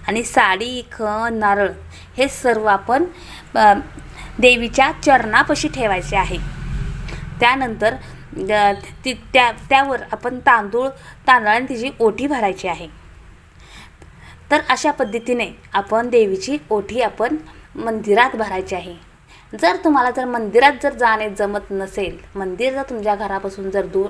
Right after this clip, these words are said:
असेल, तर तुम्ही सातव्या, आठव्या किंवा नवव्या माळेला आपल्याला एखाद्या स-, सुहासिनी स्त्रीला घरी बोलवायचं आहे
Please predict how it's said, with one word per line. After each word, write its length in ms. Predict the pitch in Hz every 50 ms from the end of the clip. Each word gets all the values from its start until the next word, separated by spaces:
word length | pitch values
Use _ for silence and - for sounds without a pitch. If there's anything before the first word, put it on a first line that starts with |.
| - - -
असेल, 520 | 190 185 - - 196 180 - - - - - - - - - - - - - - - - - -
तर 140 | 294 294 294
तुम्ही 480 | 294 - 294 269 240 233 233 240 247 247 - - - - - -
सातव्या, 440 | 262 240 233 - 233 226 247 247 254 247 - -
आठव्या 400 | 214 214 - 208 208 233 226 226
किंवा 360 | 226 - 233 220 208 202 214
नवव्या 380 | 233 240 233 208 196 196 233 240
माळेला 400 | 240 233 214 190 190 196 190 - - - - - - - - _ _ _ _ _ _ _ - _ - _ - - - - - - - - - - - - - - - -
आपल्याला 500 | 226 233 - - 262 262 269 269 277 285 - - 311 - - - -
एखाद्या 560 | - 247 247 - - 262 262 - 277 285 294
स-, 580 | 285 - - - - - 254 247 233 247 - -
सुहासिनी 500 | - - 247 220 277 302 294 320 302 277
स्त्रीला 380 | - - 240 233 233 214 185 160 - - - -
घरी 280 | 190 202 220 240 285
बोलवायचं 460 | 294 294 262 220 190 180 180 175 - 196 -
आहे 260 | - 190 170 170 175